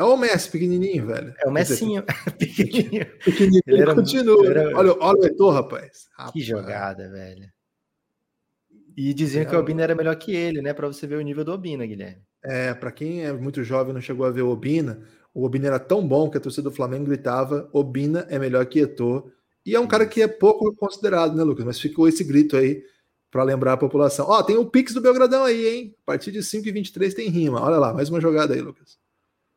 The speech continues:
Speaker 2: Guilher-, é, esse time do Barça aí tinha Eto'o, Messi, Ronaldinho.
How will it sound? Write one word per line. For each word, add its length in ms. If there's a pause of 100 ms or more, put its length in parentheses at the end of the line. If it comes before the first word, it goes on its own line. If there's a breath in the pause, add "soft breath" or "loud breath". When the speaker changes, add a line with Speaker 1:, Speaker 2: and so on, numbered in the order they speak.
(680)
Speaker 2:
Guilher-, 320
é, 520
esse 180
time 240
do 140
Barça 400
aí 280
tinha 640
Eto'o, 360
Messi, 320
Ronaldinho. 800